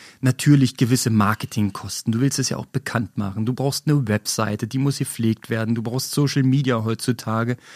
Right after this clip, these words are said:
musst Accounts aufbauen, musst die mit Content bespielen.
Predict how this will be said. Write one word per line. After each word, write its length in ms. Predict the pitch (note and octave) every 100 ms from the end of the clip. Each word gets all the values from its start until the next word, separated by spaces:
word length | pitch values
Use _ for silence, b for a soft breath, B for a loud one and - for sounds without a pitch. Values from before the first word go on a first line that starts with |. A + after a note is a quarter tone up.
| B
musst 240 | C3 C3+ -
Accounts 500 | D3+ B2 C#3 D#3+ -
aufbauen, 640 | D3 C#3+ - B2 B2 B2+
musst 280 | B2 B2 -
die 80 | A#2+
mit 200 | B2 -
Content 480 | A2 G#2 G#2 G2
bespielen. 520 | G2+ - - G#2 G2